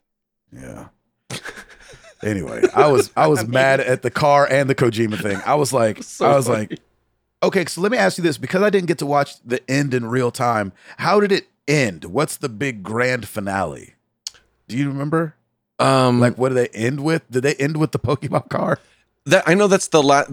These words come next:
Speaker 3: I know th-, they didn't. I know it's the last thing listed on this article, and I can't remember what it was, but it, it, it, it didn't obviously stick with me. Um,
Speaker 1: Didn't grab
Speaker 3: it,
Speaker 1: you,
Speaker 3: it seemed like at
Speaker 1: golly.
Speaker 3: the end they just started to show a bunch of, like,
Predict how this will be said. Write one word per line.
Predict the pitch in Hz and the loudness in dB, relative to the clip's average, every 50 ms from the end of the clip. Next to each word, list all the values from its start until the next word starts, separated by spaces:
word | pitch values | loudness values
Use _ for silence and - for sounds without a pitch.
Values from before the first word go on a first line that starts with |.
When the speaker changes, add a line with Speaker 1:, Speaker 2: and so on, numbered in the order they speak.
| 123 - - | -8 -2 2
Speaker 3:
I | 135 147 | 4 4
know | 151 160 180 190 180 | 6 6 6 4 2
th-, | 151 - - | 0 -4 -4
they | - 110 127 123 | 0 2 2 4
didn't. | 110 98 160 143 104 98 | 4 4 4 4 4 4
I | 98 | 4
know | 127 160 165 | 4 4 4
it's | 156 - | 4 2
the | - 139 120 | 2 2 4
last | 120 120 131 135 - - | 4 4 2 2 0 0
thing | 135 117 113 | 2 2 2
listed | 120 117 - 117 | 2 2 2 2
on | 110 107 104 | 2 2 2
this | 101 95 | 0 0
article, | 113 110 113 117 110 - 98 92 90 | 2 2 2 2 0 0 0 0 2
and | 87 92 | 2 2
I | - | 0
can't | - - 160 - | 0 0 -2 0
remember | 139 143 143 135 135 | 2 0 2 2 2
what | 117 110 120 | 4 4 4
it | 107 87 | 4 4
was, | 110 117 123 127 120 101 | 4 4 4 4 4 2
but | - 104 104 | 0 -4 -4
it, | 104 98 - | -4 -4 -2
it, | - 113 117 76 71 73 _ _ _ _ _ _ _ _ _ _ _ _ _ _ _ _ _ | -2 -2 -2 -2 -4 -18 _ _ _ _ _ _ _ _ _ _ _ _ _ _ _ _ _
it, | - 110 92 - - | -16 -16 -10 -4 -4
it | 117 107 | -4 -2
didn't | 92 143 151 147 131 113 - _ _ _ _ - | 0 0 0 0 0 -2 -4 _ _ _ _ 0
obviously | 110 123 110 110 95 - - 98 87 90 98 | 0 2 2 2 0 -2 -2 -2 -2 -2 -4
stick | 101 - - 139 131 - | -4 -2 -2 0 0 0
with | 101 80 | -2 -4
me. | 85 82 80 85 85 - - - 98 | -4 -6 -6 -6 -8 -10 -12 -8 -4
Um, | 80 85 85 82 80 | -2 -2 0 0 -2
Speaker 1:
Didn't | - - - - | -2 -4 -4 -4
grab | - - 147 - - 120 120 | -2 0 0 0 0 2 2
Speaker 3:
it, | 160 165 - | 2 2 4
Speaker 1:
you, | 165 175 | 2 2
Speaker 3:
it | - | 2
seemed | 139 131 - 233 240 240 | 2 2 2 4 4 4
like | 226 190 180 151 | 4 4 4 4
at | 156 156 - | 2 2 4
Speaker 1:
golly. | - 156 143 | 4 2 2
Speaker 3:
the | - | 4
end | 131 156 170 165 151 | 4 4 6 6 6
they | 135 135 | 4 4
just | 127 139 - | 4 2 2
started | - 143 131 127 120 | 2 2 2 2 0
to | 123 | 0
show | 123 - 143 131 127 | 0 2 4 4 4
a | 120 | 4
bunch | 98 117 123 120 - 131 | 4 4 4 4 4 2
of, | 117 98 | 2 2
like, | 107 107 104 101 98 92 - | 4 4 4 4 4 0 -4